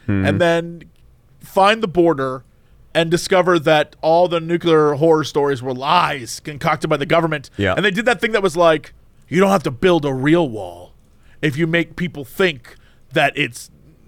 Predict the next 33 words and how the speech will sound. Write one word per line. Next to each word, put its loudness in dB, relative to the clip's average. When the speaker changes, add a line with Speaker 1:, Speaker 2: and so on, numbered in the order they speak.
Speaker 2:
you -8
know, -4
radiated." 0
And -8
that's -2
how 2
they, 0
you -6
know, 2
that, 2
like, -4
Speaker 1:
Yeah. 0
Speaker 2:
"Fear 2
is -8
the -2
wall 2
they've 0
built," 0
or 2
whatever 2
line 0
they 2
Speaker 1:
Yeah. 2
Speaker 2:
said. -4
<laughs> -4
And -2
then 0
they 0
make 0
it 0
across 2
the 2
border 2